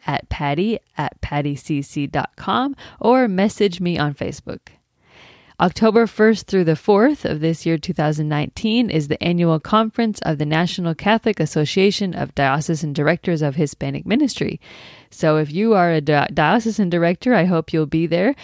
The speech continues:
It will be in Minneapolis, Minnesota this year. And for everyone else, please pray for them as they gather this year. October sixth through the ninth is the annual conference of the International Catholic Stewardship Council in Chicago, Illinois.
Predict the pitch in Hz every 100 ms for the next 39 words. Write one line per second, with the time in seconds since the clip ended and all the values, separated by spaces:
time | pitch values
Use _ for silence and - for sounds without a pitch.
0 | - - 175 160 175 165 160 165 160 160
1 | 170 160 156 156 151 - 160 151 147 143
2 | 156 160 220 - - _ 165 160 160 -
3 | 226 247 226 220 220 - - 190 190 -
4 | - 165 160 160 147 143 143 - 165 143
5 | 160 151 147 147 143 139 143 - 139 127
6 | - _ - - - - - 190 - 202
7 | 190 185 - 208 - - 175 156 156 165
8 | 240 - 170 156 - 175 165 160 147 -
9 | 175 165 165 165 147 151 160 165 160 151
10 | 156 143 - 151 151 - - - 208 214
11 | - 180 - 180 175 208 202 147 143 151
12 | - 156 156 151 151 147 143 - 294